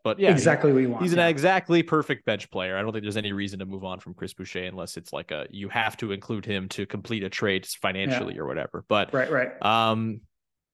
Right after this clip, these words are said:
Speaker 1: I would say, hmm, 'cause it, even if they were to say,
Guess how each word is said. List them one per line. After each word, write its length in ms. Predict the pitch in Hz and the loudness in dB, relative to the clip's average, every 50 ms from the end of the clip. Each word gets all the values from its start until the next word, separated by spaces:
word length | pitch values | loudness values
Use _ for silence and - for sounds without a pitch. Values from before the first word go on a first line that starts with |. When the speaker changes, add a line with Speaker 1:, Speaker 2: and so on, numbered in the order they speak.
| _ _ _ _ | _ _ _ _
Speaker 1:
I 120 | - 240 | 2 6
would 160 | 359 440 415 - | 6 6 6 6
say, 540 | - 294 285 285 285 277 285 277 254 202 - - _ _ _ _ _ _ _ _ _ _ _ _ _ _ _ _ _ _ _ - | 6 6 8 10 10 8 8 6 4 2 0 -4 _ _ _ _ _ _ _ _ _ _ _ _ _ _ _ _ _ _ _ -8
hmm, 220 | 123 107 98 92 90 - _ | -6 -4 -4 -6 -8 0 _
'cause 140 | 214 220 247 | 2 2 2
it, 140 | - - - - - - | 0 -4 -10 -18 -18 -4
even 220 | - 277 330 349 339 | 0 2 4 4 4
if 160 | 330 269 - | 4 2 4
they 220 | - 254 240 220 | 2 2 4 4
were 180 | 196 180 196 208 | 4 4 6 6
to 80 | 196 190 | 6 4
say, 420 | 175 - 180 156 143 131 127 123 | 4 2 2 2 2 2 0 -2